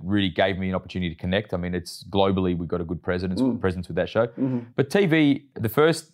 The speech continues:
Speaker 1: time I got a chance to do T V was at Channel ten.
Speaker 2: Yeah.
Speaker 1: Um, back then it was the Dave and Kim show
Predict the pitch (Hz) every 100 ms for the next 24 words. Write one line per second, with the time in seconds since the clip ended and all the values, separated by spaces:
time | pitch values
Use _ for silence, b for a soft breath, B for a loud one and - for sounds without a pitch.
0 | _ _ - - 117 113 107 95 - 107
1 | 95 107 98 95 90 98 101 90 85 107
2 | 98 85 101 98 95 - 123 120 - 98
3 | 98 - 98 131 110 110 92 87 85 101
4 | 90 87 104 95 127